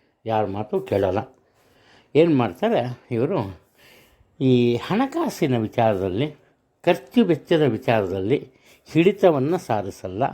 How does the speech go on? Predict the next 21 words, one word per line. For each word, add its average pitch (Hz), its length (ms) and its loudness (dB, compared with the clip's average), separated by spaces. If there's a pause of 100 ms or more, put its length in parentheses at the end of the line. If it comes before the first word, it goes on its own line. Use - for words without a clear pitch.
(1120)
ಅನಪೇಕ್ಷಿತ 220 920 4
ವಿಚಾರಗಳಿಗೆ 170 800 0
ಖರ್ಚು 123 340 -6
ಮಾಡ್ತಾರೆ. - 640 -8 (680)
ಇವಾಗ 113 280 4 (800)
ನೂರು 156 260 4
ರೂಪಾಯಿ 165 320 0
ಖರ್ಚಾಗೋ 139 520 -2
ಕಡೆ 170 240 -2 (540)
ಇನ್ನೂರು 135 360 4
ರೂಪಾಯಿ, 165 420 -2
ಮುನ್ನೂರು 135 340 2
ರೂಪಾಯಿ 156 340 -2
ಎಕ್ಸಾಂಪಲ್ 139 720 -2 (320)
ಖರ್ಚು 190 300 -2
ಮಾಡ್ತಾರೆ. - 360 -4 (600)
ಯಾರ 135 400 2
ಮಾತು 113 380 -8
ಕೇಳಲ್ಲ. 98 380 -10 (680)
ಈ 127 160 6
ಕಾರಣದಿಂದ 131 640 0